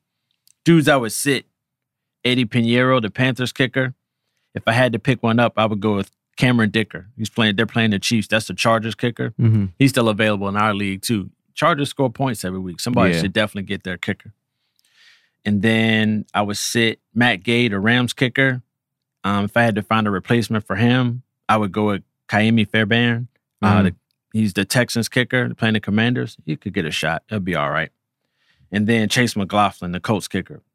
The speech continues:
Speaker 1: It's a no-go.
Speaker 2: Mm-hmm.
Speaker 1: And if I had to pick a replacement, I would look at Graham Gano. He's playing Detroit. He's a Giants kicker.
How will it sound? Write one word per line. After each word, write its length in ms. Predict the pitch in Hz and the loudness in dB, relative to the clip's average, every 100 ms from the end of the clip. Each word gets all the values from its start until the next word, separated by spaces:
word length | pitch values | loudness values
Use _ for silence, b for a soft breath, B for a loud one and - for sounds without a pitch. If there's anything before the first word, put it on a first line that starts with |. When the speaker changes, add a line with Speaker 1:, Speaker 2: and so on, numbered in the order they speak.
| _ _ | _ _
Speaker 1:
It's 140 | - - | -14 -6
a 40 | |
no-go. 480 | 95 90 80 85 78 _ - | -4 -4 -4 -6 -8 _ -4
Speaker 2:
Mm-hmm. 240 | 104 95 87 - _ _ | 0 0 -2 -6 _ _
Speaker 1:
And 720 | 87 85 85 82 82 80 78 85 _ _ _ - | -8 -6 -6 -6 -8 -10 -12 -16 _ _ _ -10
if 120 | 98 | 0
I 60 | 107 | 2
had 120 | 107 | 2
to 40 | |
pick 220 | 95 113 101 | -2 -4 -4
a 40 | |
replacement, 480 | 90 - 104 - 85 | -6 -4 -6 -6 -6
I 60 | |
would 140 | 92 95 | -4 -4
look 180 | 98 82 | -4 -6
at 100 | 78 | -4
Graham 280 | 92 92 | -4 -4
Gano. 300 | 85 87 85 78 | -4 -4 -4 -4
He's 140 | 92 | -10
playing 260 | - 87 82 | -8 -8 -8
Detroit. 420 | 80 - 90 - | -8 -6 -6 -6
He's 180 | - 90 | -10 -8
a 60 | 85 | -6
Giants 360 | 131 87 73 | 0 0 0
kicker. 380 | - 73 - - | -6 -12 -12 -20